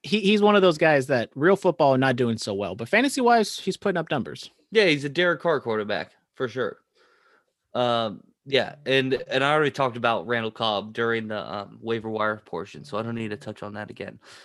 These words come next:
Speaker 2: Uh, the Ravens going into Indianapolis, Lucas Oil Stadium, to play the Colts. Cheese, why don't you start with this one here?
Speaker 1: I, I think the Ravens have kinda fallen off in terms of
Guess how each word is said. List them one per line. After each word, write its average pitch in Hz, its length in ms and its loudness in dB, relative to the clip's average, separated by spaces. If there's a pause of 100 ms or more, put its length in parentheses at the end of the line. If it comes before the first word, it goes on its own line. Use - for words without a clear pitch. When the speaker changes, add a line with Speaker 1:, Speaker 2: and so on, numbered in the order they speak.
(180)
Speaker 2:
Uh, 117 280 4
the 123 240 4
Ravens 175 680 4
going 147 300 2
into 143 200 2
Indianapolis, 131 920 -2
Lucas 123 280 -4
Oil 123 160 0
Stadium, 117 460 -4
to 107 60 -12
play 117 280 -4
the 110 120 -6
Colts. - 640 -8 (400)
Cheese, 147 500 -4
why 107 120 -8
don't 117 160 -8
you 117 60 -12
start 110 200 -2
with 104 120 -6
this 107 200 -6
one 87 160 -16
here? 98 260 -18 (760)
Speaker 1:
I, 135 140 -4
I 147 100 -4
think 254 240 0
the 151 100 4
Ravens 143 440 2
have 110 280 -4 (380)
kinda 139 440 0
fallen 127 380 0
off 120 240 -2
in 113 60 -6
terms 120 240 -6
of 113 120 -12